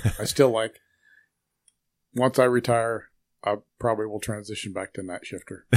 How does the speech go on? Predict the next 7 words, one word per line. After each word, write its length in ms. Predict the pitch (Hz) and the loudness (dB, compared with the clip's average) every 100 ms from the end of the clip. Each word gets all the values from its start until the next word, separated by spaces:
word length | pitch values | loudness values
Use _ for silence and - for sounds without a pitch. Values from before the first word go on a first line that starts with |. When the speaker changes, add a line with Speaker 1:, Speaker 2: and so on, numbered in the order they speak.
| - - - | 6 4 0
Speaker 1:
<laughs> 400 | - - - - | -8 -16 -10 2
How 240 | 151 120 | 10 12
did, 260 | 131 117 90 _ _ - | 12 10 8 _ _ 6
how 180 | 120 135 | 10 12
did 160 | 139 | 12
it, 200 | 104 87 | 10 8
uh, 240 | 92 80 | 8 8